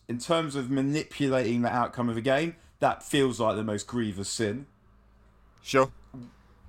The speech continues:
Speaker 1: As if they weren't doing other stuff as well that we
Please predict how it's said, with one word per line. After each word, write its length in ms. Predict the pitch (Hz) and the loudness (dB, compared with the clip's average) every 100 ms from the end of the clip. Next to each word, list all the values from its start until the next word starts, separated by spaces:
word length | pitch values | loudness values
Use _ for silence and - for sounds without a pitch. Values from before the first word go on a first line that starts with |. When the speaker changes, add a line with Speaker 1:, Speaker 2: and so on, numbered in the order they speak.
| - - - 127 - _ - | -20 -20 -14 -12 -12 _ 0
Speaker 1:
As 140 | 170 | 4
if 220 | 185 165 151 | 4 2 2
they 120 | 131 | 4
weren't 280 | 123 117 113 | 4 2 2
doing 260 | 113 110 | 0 2
other 180 | 110 101 | -2 -2
stuff 320 | - 98 98 | -4 -4 -4
as 120 | 107 | -4
well 260 | 107 95 87 | -2 -2 -2
that 80 | 95 | -4
we 160 | 95 | -4